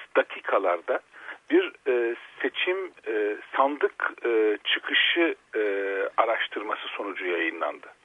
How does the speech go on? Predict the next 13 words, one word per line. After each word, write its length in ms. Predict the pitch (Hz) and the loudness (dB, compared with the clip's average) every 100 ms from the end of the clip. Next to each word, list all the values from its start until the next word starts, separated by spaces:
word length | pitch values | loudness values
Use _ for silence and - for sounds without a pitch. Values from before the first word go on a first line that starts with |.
| _ - - - - - - - | _ -12 -12 -12 -12 -12 -14 -2
Ve 140 | 156 | 2
bu 100 | 156 | 6
araştırma 600 | 160 160 143 - 160 180 175 | 6 4 0 0 2 2 0
sonucu 440 | 139 120 117 180 - | -2 -2 0 2 4
aşağı 400 | - - 214 202 | 4 4 4 2
yukarı, 480 | - 147 131 160 - _ - - _ | 2 4 4 2 -2 _ -20 -20 _
e, 200 | 120 117 113 139 | 6 6 4 -4
bugünkü, 560 | 156 147 131 190 170 - 127 | -2 -4 -4 -4 -4 -4 0
yani 240 | 104 107 - - | 0 0 -2 2
sonradan 380 | 127 117 151 | 2 4 2
kesinleşen 640 | 143 - - 135 120 113 107 | 0 -8 -8 -6 -2 0 0
sonucu 400 | - 120 120 101 | -2 -4 -2 -4
verdi. 200 | 90 | -2